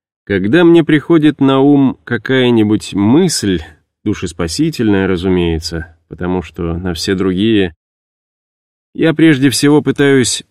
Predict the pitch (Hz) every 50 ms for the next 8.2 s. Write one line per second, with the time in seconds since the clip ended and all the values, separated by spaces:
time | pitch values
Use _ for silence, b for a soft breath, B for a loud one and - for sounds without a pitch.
0 | _ - 120 113 110 107 127 135 127 113 123 123 113 - - 113 113 120 123 120
1 | 113 - - - - - - - 104 - - - 110 107 104 98 98 107 110 104
2 | - - 104 95 90 98 85 85 85 101 113 123 117 104 113 104 - - - 98
3 | 92 90 95 104 107 101 95 92 90 90 95 95 90 - 85 87 82 82 82 _
4 | _ _ _ _ _ _ _ _ _ _ _ _ _ _ _ _ - 101 98 87
5 | 90 90 87 107 139 156 - 113 90 90 85 78 - _ _ _ _ _ _ _
6 | _ _ _ - 104 92 - - 98 98 117 123 135 127 127 120 113 - - 120
7 | 127 147 156 139 151 151 147 139 135 135 139 139 131 - - 123 117 95 90 -
8 | - - _ _